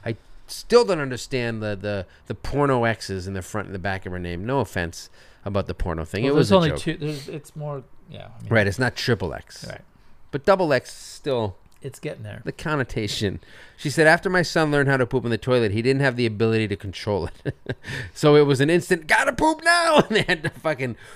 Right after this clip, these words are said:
Speaker 1: try to get him there.
Speaker 2: Yeah.
Speaker 1: So she just started letting him poop in the bedroom trash can rather than, than
Speaker 2: Oh my
Speaker 1: try to
Speaker 2: God.
Speaker 1: run out the door.
Speaker 2: Oh my
Speaker 1: So for
Speaker 2: God.
Speaker 1: about two weeks, he pooped in boxes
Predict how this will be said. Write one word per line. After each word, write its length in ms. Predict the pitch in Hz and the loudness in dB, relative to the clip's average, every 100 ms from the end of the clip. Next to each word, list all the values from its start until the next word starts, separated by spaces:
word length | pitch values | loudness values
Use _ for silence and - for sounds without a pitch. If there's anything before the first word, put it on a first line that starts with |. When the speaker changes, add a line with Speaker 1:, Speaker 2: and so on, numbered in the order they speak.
| - | -18
Speaker 1:
try 220 | - 160 151 | -2 2 2
to 80 | |
get 260 | 139 120 135 | 0 0 2
him 180 | 160 165 | 0 -2
there. 300 | 170 196 208 - | -2 -2 -4 -10
Speaker 2:
Yeah. 160 | 107 95 | -12 -4
Speaker 1:
So 100 | 156 | -4
she 240 | - 180 | -2 -4
just 180 | 175 175 | -4 -2
started 240 | 170 165 | 2 2
letting 260 | 147 151 147 | 6 6 6
him 120 | 127 | 0
poop 340 | 110 - 160 139 | 0 0 0 2
in 100 | 127 | 0
the 80 | |
bedroom 460 | 110 117 123 127 117 | 2 2 4 2 0
trash 420 | - 113 117 113 | 0 0 2 0
can 280 | - 95 87 | -4 -4 -2
rather 260 | 98 101 98 | -2 -2 -2
than, 360 | 92 90 85 | -6 -8 -8
than 320 | 92 98 92 85 - - | -6 -4 -6 -10 -18 -20
Speaker 2:
Oh 60 | 151 | -18
my 140 | 156 | -16
Speaker 1:
try 220 | 135 113 | -2 0
to 60 | 104 | 2
Speaker 2:
God. 120 | 101 | 0
Speaker 1:
run 160 | 104 101 | 0 2
out 160 | 98 | 0
the 80 | 90 | -2
door. 380 | 92 95 90 80 - | -4 -2 -2 -4 -10
Speaker 2:
Oh 60 | - | -16
my 60 | 85 | -2
Speaker 1:
So 140 | 143 | 0
for 160 | 139 139 | 4 6
Speaker 2:
God. 60 | 139 | 6
Speaker 1:
about 120 | 135 | 2
two 180 | - 175 | 2 2
weeks, 300 | 170 160 120 | 6 4 2
he 140 | - - | -6 -10
pooped 420 | - 139 107 95 | -2 -2 -2 -4
in 100 | 123 | -2
boxes 800 | 95 110 127 - 143 - - - | 0 0 0 -2 -4 -4 -12 -14